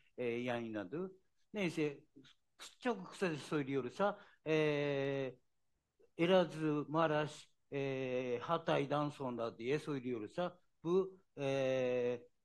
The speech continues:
Kıbrıs'ın, e, kenardaki, e, denizin içinde ve bazen, e, bu domino taşı gibi Türkiye'de, e, deprem oluyor, geriye dönüyor. O zaman, e, e, Bingöl,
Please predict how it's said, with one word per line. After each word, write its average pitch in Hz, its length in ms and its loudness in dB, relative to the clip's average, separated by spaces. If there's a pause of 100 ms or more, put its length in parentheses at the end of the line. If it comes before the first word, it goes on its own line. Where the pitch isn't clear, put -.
(200)
Kıbrıs'ın, 165 840 -2
e, 156 140 0
kenardaki, 147 840 -2 (200)
e, 143 260 2
denizin 151 420 0
içinde 135 580 -4 (180)
ve 180 140 0
bazen, 175 480 2 (340)
e, 147 340 0
bu 175 280 2
domino 196 380 2
taşı 156 280 -2
gibi 139 280 -8
Türkiye'de, 143 680 -2 (220)
e, 139 220 -4
deprem 160 380 0
oluyor, 165 400 0 (340)
geriye 190 420 8
dönüyor. 160 500 0 (120)
O 156 80 -4
zaman, 175 420 -2 (260)
e, 135 840 0 (540)
e, 117 380 -8 (280)
Bingöl, 175 600 0